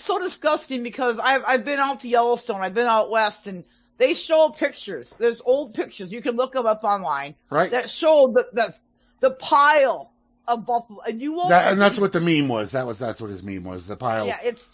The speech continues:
Speaker 1: totally fucking huge.
Speaker 2: of buffalo skulls and a guy standing
Speaker 1: Yeah,
Speaker 2: on top.
Speaker 1: I mean, they ba-, they almost wiped out the buffalo completely.
Speaker 2: Right.
Speaker 1: They, they went overboard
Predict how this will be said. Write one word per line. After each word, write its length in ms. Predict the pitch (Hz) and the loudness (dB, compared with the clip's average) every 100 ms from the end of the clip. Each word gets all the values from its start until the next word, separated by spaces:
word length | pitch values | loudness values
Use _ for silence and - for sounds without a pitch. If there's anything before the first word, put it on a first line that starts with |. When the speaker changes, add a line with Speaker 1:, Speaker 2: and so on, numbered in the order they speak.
| - | -12
Speaker 1:
totally 520 | 320 320 330 320 311 - _ _ - | -4 -2 -2 -4 -8 -12 _ _ -6
fucking 380 | 285 - 294 254 - | -6 -6 -6 -6 -2
huge. 460 | 330 392 480 440 - | 2 4 4 4 0
Speaker 2:
of 40 | - - | -6 -2
buffalo 520 | 131 - 117 113 110 - | -2 -2 -4 -4 -6 -10
skulls 340 | 123 110 104 98 | -6 -4 -4 -8
and 120 | 101 | -8
a 20 | |
guy 220 | 107 104 - | -6 -6 -8
standing 160 | 113 330 | -4 0
Speaker 1:
Yeah, 220 | 359 302 | 2 0
Speaker 2:
on 60 | 214 | -2
top. 80 | 240 | -4
Speaker 1:
I 60 | |
mean, 240 | 302 320 285 | -6 -8 -6
they 260 | 403 359 - | -4 -6 -6
ba-, 280 | 330 - 254 | -6 -6 -6
they 140 | 349 - | -4 -2
almost 360 | 302 381 381 - | 0 0 0 -4
wiped 320 | 294 349 339 | 0 0 2
out 220 | 339 359 381 | 0 0 -2
the 60 | |
buffalo 480 | 320 349 320 359 381 | -4 -4 -2 -4 -2
completely. 800 | 403 302 359 523 - 427 415 - | -2 -2 2 2 2 -2 -6 -6
Speaker 2:
Right. 320 | 101 135 - _ _ _ _ _ _ _ _ 302 | -2 -2 -2 _ _ _ _ _ _ _ _ -4
Speaker 1:
They, 120 | 370 427 254 | -2 -2 0
they 120 | 453 453 | 2 4
went 120 | 403 - | 2 -2
overboard 640 | 453 480 277 269 156 127 | 2 2 2 0 -2 -6